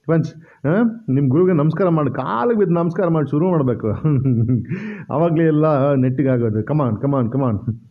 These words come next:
ಏನು ಚಿಕ್ಕ, ಚಿಕ್ಕ ಹುಡುಗ ಹಿಂಗೆ ಮಾಡ್ತಾನೆ, ಅವ್ನಿಗೇನು ಕಾಲು ಮುಗಿದಾನ? ಚಿಕ್ಕವನು, ಆ ಚಿಕ್ಕವನೇ ಬರೀ ನಲವತ್ತೆಂಟು ವರ್ಷ ಅಷ್ಟೇ. <laughs> ಓಕೆ, ಆ, ವಿವೇಕಾದಿತ್ಯ ಹಾಯ್ ಅಂತ ಹೇಳ್ತಾ ಇದ್ದೀನಿ. And, ಆ, ಇವತ್ತು very short workout, very short, ಇಪ್ಪತ್-, ಮ-, ಇಪ್ಪತ್ನಾಲ್ಕು, ಆ, ನಿಮಿಷ ಇರುತ್ತೆ.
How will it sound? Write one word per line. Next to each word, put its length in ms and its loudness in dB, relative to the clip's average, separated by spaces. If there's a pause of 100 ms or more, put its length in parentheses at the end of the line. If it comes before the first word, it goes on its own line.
ಏನು 220 2
ಚಿಕ್ಕ, 200 -4 (160)
ಚಿಕ್ಕ 140 -2
ಹುಡುಗ 200 2
ಹಿಂಗೆ 200 2
ಮಾಡ್ತಾನೆ, 280 0
ಅವ್ನಿಗೇನು 360 0
ಕಾಲು 200 0
ಮುಗಿದಾನ? 380 0
ಚಿಕ್ಕವನು, 640 -2 (240)
ಆ 60 0
ಚಿಕ್ಕವನೇ 480 -2
ಬರೀ 180 0
ನಲವತ್ತೆಂಟು 540 2
ವರ್ಷ 200 0
ಅಷ್ಟೇ. 600 -2 (280)
<laughs> 520 -4
ಓಕೆ, 140 0
ಆ, 640 -2
ವಿವೇಕಾದಿತ್ಯ 640 0
ಹಾಯ್ 240 0
ಅಂತ 160 0
ಹೇಳ್ತಾ 260 0
ಇದ್ದೀನಿ. 280 0 (580)
And, 180 2
ಆ, 480 -2
ಇವತ್ತು 360 -2
very 200 0
short 480 -2
workout, 280 -2 (920)
very 180 0
short, 240 -2 (160)
ಇಪ್ಪತ್-, 400 -2
ಮ-, 180 0
ಇಪ್ಪತ್ನಾಲ್ಕು, 440 -2
ಆ, 760 -4
ನಿಮಿಷ 380 -2
ಇರುತ್ತೆ. 640 -6